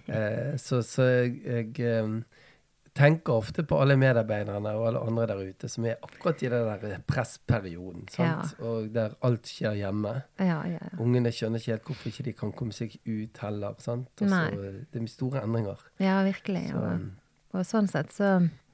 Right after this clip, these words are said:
Speaker 2: han på ett og et halvt trenger jo ikke noe videre forklaring. Jeg tenker det er verre for de som har, eh, fireåringer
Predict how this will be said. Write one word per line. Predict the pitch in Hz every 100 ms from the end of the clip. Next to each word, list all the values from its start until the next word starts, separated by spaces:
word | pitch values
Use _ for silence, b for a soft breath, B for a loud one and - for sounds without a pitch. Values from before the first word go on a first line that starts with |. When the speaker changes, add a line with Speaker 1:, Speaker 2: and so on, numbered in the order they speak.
| _ -
Speaker 2:
han | 202
på | -
ett | 190 -
og | 180
et |
halvt | 185 170
trenger | - 190 165 151
jo | -
ikke | 156 - 160 170
noe | - - - -
videre | 170 170 175
forklaring. | 170 185 175 165 165 -
Jeg | 175 175 _ B B B -
tenker | 202 220
det | 208 196
er |
verre | 190 151
for | -
de | 196 240
som | 208
har, | 196 185 175
eh, | 170 170 170 165
fireåringer | - 165 170 165 143 165